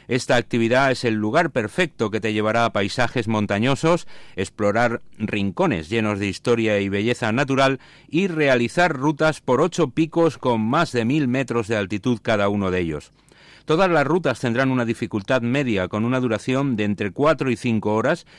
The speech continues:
y se realizarán en sábado, a excepción de la última del año que será el miércoles día veinticuatro de diciembre,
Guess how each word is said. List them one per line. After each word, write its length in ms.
y 140
se 140
realizarán 540
en 160
sábado, 500
a 100
excepción 540
de 80
la 120
última 440
del 100
año 260
que 120
será 460
el 180
miércoles 560
día 240
veinticuatro 640
de 140
diciembre, 520